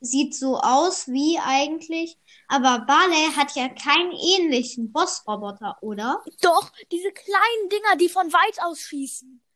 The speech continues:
Speaker 2: Die auch bei der Trainingshöhle sind. Dieser eine, der einen als einziger
Speaker 1: Stimmt.
Speaker 2: abschießt.
Speaker 1: Ja, aber es könnten auch die Boxer sein, weil er hat ja keine Pistole.
Speaker 2: Ja,
Speaker 1: Also
Speaker 2: das
Speaker 1: schätze
Speaker 2: stimmt
Speaker 1: ich
Speaker 2: auch.
Speaker 1: dass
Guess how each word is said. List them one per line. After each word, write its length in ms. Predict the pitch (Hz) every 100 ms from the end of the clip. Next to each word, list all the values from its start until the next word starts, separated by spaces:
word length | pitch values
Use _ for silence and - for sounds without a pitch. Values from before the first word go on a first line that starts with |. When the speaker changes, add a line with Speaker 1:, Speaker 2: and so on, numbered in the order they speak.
| _
Speaker 2:
Die 100 | 339 403
auch 180 | 392 - - -
bei 180 | 349
der 120 | 381 302
Trainingshöhle 680 | - 453 415 - 339 311 269
sind. 240 | 269 226
Dieser 240 | 311 359 -
eine, 300 | 359 311 269 _ -
der 80 | 311
einen 180 | 339 339
als 160 | 330 -
einziger 440 | 359 339 339 269 -
Speaker 1:
Stimmt. 140 | - -
Speaker 2:
abschießt. 600 | 370 - 247 240 - - _ _
Speaker 1:
Ja, 460 | 294 339 302 240 - -
aber 540 | 277 277 254 262 302 - _ _ _ _ -
es 180 | 247 -
könnten 320 | 311 294 240
auch 140 | 240
die 160 | - 254
Boxer 460 | 277 320 - 262
sein, 260 | 240 240 214
weil 380 | 226 214 214 - _ _ _ _ _ _
er 180 | 233 247
hat 180 | 302 302
ja 140 | 269
keine 280 | - 254 226
Pistole. 840 | 240 233 - 339 330 208 190 196 _ _
Speaker 2:
Ja, 120 | 302
Speaker 1:
Also 100 | 277
Speaker 2:
das 60 | 262
Speaker 1:
schätze 160 | 277 294
Speaker 2:
stimmt 140 | 254
Speaker 1:
ich 40 | -
Speaker 2:
auch. 180 | 262
Speaker 1:
dass 120 | 254